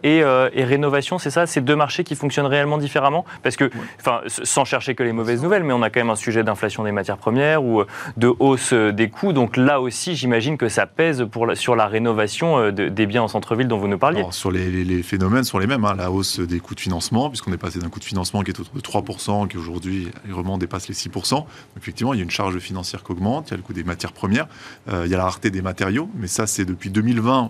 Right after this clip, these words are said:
Speaker 2: on voit ce, ce phénomène, euh, arriver, avec des difficultés sur les chantiers, on en a parlé post-covid, et finalement, ça, ça continue. Euh, avec le, même si le marché se détend un petit peu en ce moment. Donc c'est les mêmes enjeux, mais par contre avec des timings qui ne sont pas tout à fait les mêmes, euh, puisqu'un projet de réhabilitation, on achète, on a tout de suite un actif.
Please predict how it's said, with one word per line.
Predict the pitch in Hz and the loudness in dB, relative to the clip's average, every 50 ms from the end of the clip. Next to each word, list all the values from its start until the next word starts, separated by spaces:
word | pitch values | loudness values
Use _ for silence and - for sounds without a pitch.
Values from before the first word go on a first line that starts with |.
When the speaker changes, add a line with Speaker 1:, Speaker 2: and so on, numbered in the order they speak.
| 107 104 | -4 -6
Speaker 2:
on | 92 | -8
voit | 90 90 92 104 123 139 131 120 | -8 -6 -6 -4 -2 -2 -2 -4
ce, | 107 - 107 104 | -4 -6 -6 -6
ce | 92 - 95 | -6 -6 -6
phénomène, | - 98 95 92 95 101 101 98 92 | -4 -2 -2 0 2 2 2 0 0
euh, | 87 87 90 - - - - - - | -2 -4 -6 -10 -14 -20 -20 -8 -4
arriver, | - 92 95 95 95 104 139 175 226 - | -4 -2 0 0 2 2 0 0 -2 -6
avec | 104 90 90 | -4 -4 -2
des | 90 95 | -2 -2
difficultés | 87 87 - - - - 98 | -4 -4 -8 -12 -8 -6 -6
sur | 90 - 92 | -4 -4 -6
les | 87 | -6
chantiers, | - - 92 - - 110 | -6 -6 -6 -6 -6 -4
on | 98 | -4
en | 90 | -4
a | 85 | -4
parlé | 85 - 92 92 92 95 | -4 -4 -2 -2 -2 -2
post-covid, | - - - - - 92 - 101 95 104 107 107 - - - - - - - | -4 -6 -10 -8 -8 -6 -4 -4 -2 -2 -4 -4 -8 -14 -18 -18 -20 -14 -12
et | 85 | -12
finalement, | 82 - - 92 90 | -10 -6 -4 -4 -4
ça, | 90 - 82 78 76 | -4 -4 -6 -6 -6
ça | - - 87 | -8 -8 -6
continue. | - 107 95 - 107 107 147 190 - - - - - _ - | -4 -6 -2 0 0 0 0 -2 -6 -14 -20 -20 -18 _ -6
Euh, | 90 85 82 85 85 85 82 85 | -4 -2 -2 -2 -2 -2 -2 -4
avec | 82 82 - | -6 -6 -8
le, | - | -8
même | 98 95 87 85 | -6 -6 -6 -6
si | - - | -6 -6
le | 92 | -6
marché | 87 - - 98 90 | -6 -4 -2 -2 -2
se | 85 | -2
détend | 98 95 92 - 95 | -2 -2 -2 -2 -4
un | 92 | -4
petit | 85 - - | -4 -8 -8
peu | - 98 | -6 -6
en | 95 | -4
ce | - - 98 | -2 -2 0
moment. | 113 151 151 - - - - - - - | 0 -2 -2 -6 -14 -20 -20 -20 -14 -10
Donc | - - | -8 -4
c'est | - 95 | 0 2
les | 98 | 2
mêmes | 110 143 156 147 | 4 4 2 2
enjeux, | 151 147 131 123 143 165 | 2 2 4 4 4 4
mais | 170 147 117 | 4 2 2
par | 113 107 | 0 0
contre | - - 139 - | -2 -2 -2 0
avec | 110 101 | 0 0
des | 101 95 | 0 0
timings | - 110 110 123 135 | 0 0 0 0 0
qui | 117 110 | -2 -2
ne | 98 | -4
sont | - 101 | -6 -4
pas | 92 110 101 | -4 -4 -4
tout | - 95 | -4 -4
à | 101 | -6
fait | 92 - 101 | -4 -2 -2
les | 98 95 | 0 0
mêmes, | 107 127 151 147 - - - - - - _ - - | 0 0 -2 -6 -12 -18 -20 -20 -20 -20 _ -6 -4
euh, | 92 90 | -4 -4
puisqu'un | 87 - - - 95 | -2 -4 -4 -4 -4
projet | 92 - 104 95 98 | -4 -4 -2 -2 -2
de | 95 | 0
réhabilitation, | 92 95 92 92 92 - 104 87 - - 123 | -2 -2 -4 -4 -6 -6 -6 -4 -4 -4 -2
on | 101 | -2
achète, | 92 90 123 117 107 | -2 -2 -4 -4 -4
on | 98 | -6
a | 90 | -8
tout | - 101 | -8 -8
de | - | -10
suite | - - 107 | -6 -4 -2
un | 98 | -2
actif. | 95 95 - 101 92 - - | -2 -4 -6 -10 -14 -14 -18